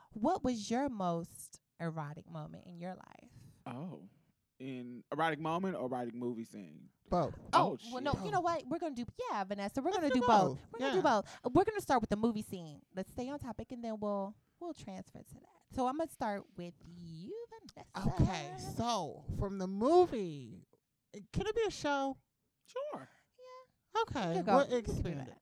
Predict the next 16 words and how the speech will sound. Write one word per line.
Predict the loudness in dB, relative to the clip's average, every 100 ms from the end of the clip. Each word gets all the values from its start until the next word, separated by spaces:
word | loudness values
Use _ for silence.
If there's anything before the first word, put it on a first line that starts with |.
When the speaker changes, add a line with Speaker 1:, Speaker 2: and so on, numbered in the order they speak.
| _ _ -4
Speaker 3:
it |
to | -2
the | -2
show. | -2 -2 -4 -10 _
So | -6 -4 -4
my | -4 -4 -4 -6 -6
favorite | -4 -4 -2 -2 -2 -4 -10 _ -12
sex | -12 -12 -18
scene | -18 -20 -20 _ -6
this | -4 -4 -4
year | -4 -2 -4 _ _ _ _ -6
has | -6 -4
been | -4 -4 -6
from | -6 -6 -4 -4 -6 -10 -10
American | -8 -6 -4 -6 -8 -14
Gods. | -14 -16 -18 -20 _ -20